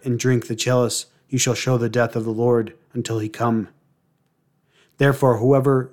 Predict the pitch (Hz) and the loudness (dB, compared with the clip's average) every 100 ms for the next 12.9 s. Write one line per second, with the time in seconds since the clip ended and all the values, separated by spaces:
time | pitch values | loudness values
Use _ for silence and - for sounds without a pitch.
0 | - - 127 151 139 135 _ 135 123 120 | -8 -2 -2 0 -2 -2 _ -2 -2 0
1 | 131 131 117 - _ _ - 127 131 143 | 0 2 0 -6 _ _ -4 0 4 2
2 | 135 131 - 135 131 131 127 127 135 123 | 2 -2 2 2 2 0 0 2 4 2
3 | 127 123 131 139 131 123 113 - _ _ | 0 2 4 4 4 2 -2 -6 _ _
4 | - 131 123 107 131 135 131 117 113 120 | -6 -2 0 2 2 2 0 0 0 2
5 | 123 117 110 - _ _ 123 123 113 - | 4 2 -2 -8 _ _ -2 0 0 -4
6 | - 120 104 123 123 113 117 120 123 117 | -8 -6 -2 2 2 2 0 2 4 2
7 | 110 - _ _ _ _ _ _ _ _ | -2 -14 _ _ _ _ _ _ _ _
8 | - 135 143 160 147 143 139 135 139 139 | -4 0 2 6 6 6 4 2 2 2
9 | 127 123 - 131 113 - _ _ 120 - | 2 0 2 0 0 -8 _ _ -4 0
10 | 127 127 123 120 135 131 - 120 117 - | 2 2 2 0 0 -2 -4 -4 -4 -2
11 | 123 123 113 - _ _ _ - 117 120 | 0 0 -2 -12 _ _ _ -4 0 2
12 | 123 113 110 113 - 120 113 - - | 2 0 -4 -4 0 0 0 -4 -10